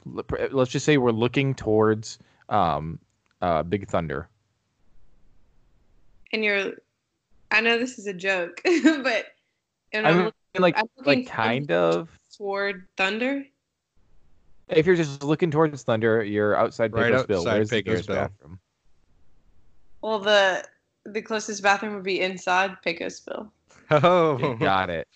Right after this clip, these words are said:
Speaker 1: You're, you're, you're a pro at this.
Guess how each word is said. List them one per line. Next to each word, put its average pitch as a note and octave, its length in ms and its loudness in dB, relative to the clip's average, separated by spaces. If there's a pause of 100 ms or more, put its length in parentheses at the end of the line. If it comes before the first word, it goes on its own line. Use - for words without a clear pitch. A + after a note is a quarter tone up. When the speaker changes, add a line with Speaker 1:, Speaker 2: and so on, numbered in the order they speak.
(600)
Speaker 1:
You're, A2+ 260 0
you're, A2+ 400 0
you're A2+ 240 0
a G#2+ 80 2
pro A#2+ 340 2
at F2+ 120 -6
this. - 480 -8